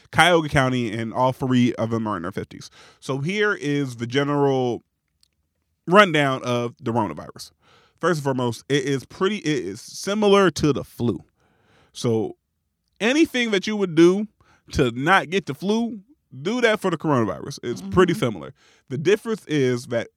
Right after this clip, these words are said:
Speaker 1: A, the coronavirus is super contagious because there has not been a vaccine created for it yet.
Speaker 2: Right.
Speaker 1: S-, it, B, the, uh,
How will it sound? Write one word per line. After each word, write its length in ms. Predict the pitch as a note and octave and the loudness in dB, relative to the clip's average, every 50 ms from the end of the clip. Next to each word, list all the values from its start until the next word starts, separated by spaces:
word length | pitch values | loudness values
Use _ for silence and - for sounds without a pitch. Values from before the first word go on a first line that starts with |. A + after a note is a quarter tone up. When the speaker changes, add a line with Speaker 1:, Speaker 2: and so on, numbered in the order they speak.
| _ - - | _ -8 -4
Speaker 1:
A, 220 | D3 D3+ D#3+ E3 | 0 0 0 0
the 100 | D3+ C#3+ | -2 -6
coronavirus 600 | C#3+ - C#3+ C3+ C3+ C3+ C3 B2+ B2 A#2 A#2 A#2 A2+ | -8 -8 -8 -8 -8 -8 -6 -4 -4 -4 -6 -8 -10
is 280 | A2 A2 - - - _ - | -12 -14 -14 -16 -18 _ -18
super 520 | - - - - - D3+ F3 E3+ - G3+ | -18 -16 -14 -10 -6 -4 -4 -2 -4 -6
contagious 560 | F#3 - G3 E3+ - B2+ A2 A2 G2 A2 A2+ | -4 -4 -8 -4 -4 -2 -2 -2 -4 -6 -8
because 260 | - C3 B2 - B2 A#2 | -6 -8 -8 -8 -8 -6
there 100 | A#2+ A#2+ | -4 -4
has 180 | B2 B2 A#2+ C3 | -4 -4 -4 -6
not 160 | B2 A2 A2 | -8 -8 -8
been 100 | A#2 A2 | -8 -10
a 40 | A2 | -8
vaccine 600 | A#2+ G#2 F#2+ - - - D#3 D#3+ D#3 D3+ D3 D3 _ _ _ _ _ _ | -8 -8 -8 -8 -6 -4 -2 -2 -2 -4 -6 -10 _ _ _ _ _ _
created 420 | - D3 D3 F3 F#3 F3+ D3+ C#3+ | -6 -4 -4 -2 -2 -4 -6 -8
for 200 | - A2 - - | -10 -10 -10 -8
it 60 | - - | -8 -10
yet. 140 | - - F#3+ | -12 -10 -8
Speaker 2:
Right. 260 | G3 F#3+ F3 C#3 - _ _ _ - - - _ _ _ | -6 -6 -6 -8 -12 _ _ _ -20 -20 -20 _ _ _
Speaker 1:
S-, 220 | - - - - - - - | -18 -14 -14 -14 -14 -12 -14
it, 120 | G#3+ - _ _ _ - C3 B2 A#2 _ - | -14 -14 _ _ _ -18 -16 -16 -14 _ -6
B, 400 | G#3+ A3+ A3 F3+ D3+ C3+ B2+ C3 - - _ _ _ _ _ _ _ _ - | -4 -2 2 2 2 2 2 -2 -6 -16 _ _ _ _ _ _ _ _ -14
the, 280 | C3+ C3 C3 B2 - - | -10 -8 -8 -8 -4 -2
uh, 280 | B2+ B2 A#2+ A#2 G#2 | -2 0 0 -2 -4